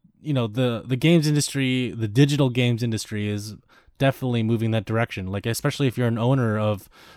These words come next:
not just P C games, but also console games, like, you gotta buy this game off of the Xbox store, off the PlayStation store, off the Switch store, off of Steam, off of Epic Games Launcher, off of all these different, you know,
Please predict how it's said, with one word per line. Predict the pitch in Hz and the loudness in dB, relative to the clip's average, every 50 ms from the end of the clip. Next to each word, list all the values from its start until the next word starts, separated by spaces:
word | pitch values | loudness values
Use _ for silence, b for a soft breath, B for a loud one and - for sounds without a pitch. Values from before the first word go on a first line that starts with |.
| B - | B -2
not | 127 131 | -2 0
just | - 127 - - | 0 -2 -6 -4
P | - 110 | -6 -6
C | 104 - 147 147 | -4 -4 -4 0
games, | 139 151 139 127 120 107 | 0 2 2 2 0 -2
but | 110 120 113 | -2 -2 0
also | 113 110 - - 113 107 104 101 | 0 -2 0 -2 -2 -2 -2 -2
console | - 151 190 202 - 143 113 | 0 0 0 0 0 -4 -4
games, | 107 101 98 98 92 - - b b b b b b b | -2 -4 -4 -6 -6 -10 -14 b b b b b b b
like, | - 104 87 104 | -12 -10 -8 -4
you | 101 | -2
gotta | 117 117 117 | -2 -2 0
buy | 107 117 117 120 117 117 113 98 - - - _ - _ _ _ - | 0 0 0 2 0 -2 -2 -6 -8 -16 -20 _ -20 _ _ _ -16
this | - 127 127 135 - | -6 -2 0 0 0
game | - 139 135 131 | 2 2 2 4
off | 127 131 - 135 | 2 2 0 0
of | 120 | -2
the | 127 127 | 0 0
Xbox | 131 135 - - - 139 135 - - | 0 0 -2 -2 -4 -4 -4 -2 -6
store, | - - 143 143 143 135 120 107 101 101 | -10 -8 -6 -4 -2 0 0 0 -2 -2
off | 101 - - | -4 -6 -8
the | 117 | -10
PlayStation | - - 135 135 - - 120 - - 113 | -6 -4 -4 -2 -2 -2 -4 -4 -6 -8
store, | - - - 101 98 101 98 | -8 -6 -6 -4 -4 -2 -2
off | 98 104 | -4 -4
the | - 123 | -4 -6
Switch | - - 151 151 - | -4 -4 -4 -4 -4
store, | - - - 110 98 98 95 95 - B B B B B B B | -6 -6 -6 -6 -4 -4 -6 -6 -10 B B B B B B B
off | 120 117 117 | -4 -4 -4
of | 113 - | -6 -10
Steam, | - - 143 139 135 127 113 104 98 | -6 -4 -2 -2 0 0 -2 -2 -4
off | 101 107 101 120 | -6 -6 -6 -6
of | 113 95 | -6 -4
Epic | 117 123 - 131 - | -4 -4 -4 -4 -2
Games | - 123 113 98 - | -2 -4 -4 -4 -4
Launcher, | 104 101 98 - - 98 95 98 | -6 -6 -6 -8 -10 -10 -8 -6
off | 101 110 - | -6 -6 -6
of | 117 110 113 | -6 -4 0
all | 120 143 170 | 2 2 4
these | 165 170 151 | 4 2 2
different, | 147 143 - 143 123 117 98 b b b b b b b b b | 0 -2 -2 -2 -4 -4 -6 b b b b b b b b b
you | - 110 | -6 -4
know, | 104 101 104 101 - | -4 -4 -4 -6 -8